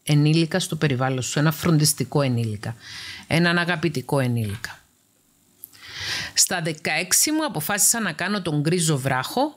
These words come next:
χωριστές παρέες, να μην τις λέω τα μυστικά μου, και ορθώς έπραξες. Όσο περνούσαν τα χρόνια,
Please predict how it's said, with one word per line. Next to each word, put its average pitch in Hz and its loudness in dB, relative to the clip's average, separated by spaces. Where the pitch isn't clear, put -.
χωριστές 170 2
παρέες, 196 0
να 214 2
μην 220 4
τις 160 4
λέω 139 4
τα 127 -2
μυστικά 123 -2
μου, 123 0
και 160 0
ορθώς 151 2
έπραξες. - -2
Όσο 247 2
περνούσαν 190 0
τα 139 2
χρόνια, 170 2